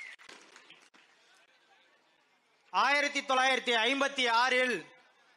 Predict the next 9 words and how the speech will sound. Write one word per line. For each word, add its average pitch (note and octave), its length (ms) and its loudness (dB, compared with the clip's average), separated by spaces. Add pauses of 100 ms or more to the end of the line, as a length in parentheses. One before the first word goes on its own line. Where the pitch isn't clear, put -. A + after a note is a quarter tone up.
(240)
மொழிவழி C#4 600 0
மாநிலங்கள் C4 640 0
பிரிக்கப்பட்ட B3+ 540 -2
போது A3+ 340 -2 (1600)
தமிழ்நாட்டிற்கென்று C#4+ 1040 2 (400)
இந்த C4 240 -4
நிலப்பரப்புகள் C#4 760 0
எல்லாம் C4+ 340 2 (120)
தமிழ்நாட்டிற்கென்று C4 840 0